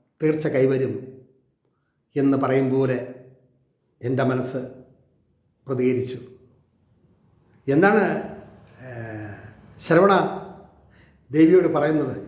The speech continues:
ഞാൻ ഉറക്കെ ഒന്ന് ചിരിച്ചിട്ട് പറഞ്ഞു, "അല്ല, എന്തേ ഇങ്ങനെ?" എന്ന് ചിന്തിച്ചു. ആ, എനിക്കത് തോന്നി.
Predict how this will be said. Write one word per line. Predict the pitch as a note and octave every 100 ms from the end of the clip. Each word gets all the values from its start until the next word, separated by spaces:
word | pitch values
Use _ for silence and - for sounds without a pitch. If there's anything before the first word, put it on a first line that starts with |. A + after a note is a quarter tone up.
| - - - _ - - - -
ഞാൻ | D3+ D3+
ഉറക്കെ | D3 D3+
ഒന്ന് | D#3+ D3+
ചിരിച്ചിട്ട് | D3+ - D#3+ D#3
പറഞ്ഞു, | C3+ C#3 B2 - - - - - - - - - - - - - - - - - - - -
"അല്ല, | C#3
എന്തേ | D3 B2+ B2+ D3+ F#3 G3+ F#3+
ഇങ്ങനെ?" | D3 E3 G#3+ A#3+
എന്ന് | A3 F3+ F#3
ചിന്തിച്ചു. | D#3 B2 B2 A#2+ D3+
ആ, | F3+
എനിക്കത് | E3 G3 G3 F#3+
തോന്നി. | F3+ F3+ F3 -